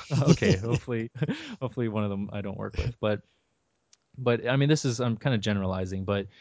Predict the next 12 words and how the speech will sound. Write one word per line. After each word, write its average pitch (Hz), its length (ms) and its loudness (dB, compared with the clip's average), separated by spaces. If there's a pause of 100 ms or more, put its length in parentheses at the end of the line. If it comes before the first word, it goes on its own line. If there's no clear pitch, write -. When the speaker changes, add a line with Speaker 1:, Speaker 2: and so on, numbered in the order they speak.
(300)
Speaker 1:
I, 117 320 0
I 113 100 0
get 127 180 0
a 139 60 2
sense 110 320 0
that 104 100 0
a - 20 2
lot 98 200 0
of 101 60 0
them 101 160 0
aren't 101 240 -2
happy 123 560 -2